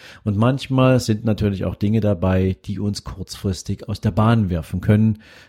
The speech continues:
Ähm, Schockerlebnisse, ähm, dramatische Einschnitte.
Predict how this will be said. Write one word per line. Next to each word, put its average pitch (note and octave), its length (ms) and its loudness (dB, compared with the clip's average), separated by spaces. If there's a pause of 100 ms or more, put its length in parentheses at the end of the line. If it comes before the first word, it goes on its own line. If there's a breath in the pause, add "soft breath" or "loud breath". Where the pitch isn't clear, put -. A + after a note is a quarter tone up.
(100)
Ähm, G#2+ 400 0
Schockerlebnisse, A2 1300 2 (340 soft breath)
ähm, G#2 460 0
dramatische A#2+ 680 0
Einschnitte. A2 880 2